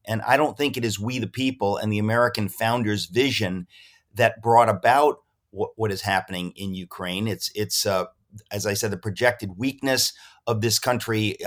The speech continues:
our inability to deal with China, which you're, uh, <laughs> you, you're an expert on this kind of stuff. And so I find myself being confused because I don't like the idea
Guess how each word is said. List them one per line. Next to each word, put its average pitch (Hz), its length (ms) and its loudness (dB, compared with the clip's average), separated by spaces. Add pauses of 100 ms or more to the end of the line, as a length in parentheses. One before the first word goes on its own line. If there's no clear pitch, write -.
(120)
our 104 200 -2
inability 123 540 0
to 101 120 -2
deal 113 240 0
with 95 140 -2
China, 113 440 2
which 101 240 -2
you're, 104 400 2
uh, 95 320 2 (540)
<laughs> 135 140 0 (280)
you, - 200 -4
you're 113 220 2
an 101 80 0
expert 120 400 0
on 107 140 2
this 110 140 0
kind 113 160 -2
of 101 60 -4
stuff. 110 220 2
And 113 100 -2
so 139 240 4 (560)
I 160 200 6
find 160 300 2
myself 120 460 2
being 117 220 0
confused 113 520 0
because 110 300 -2 (120)
I 117 120 6
don't 139 220 2
like 113 280 0
the 110 140 0
idea 101 560 4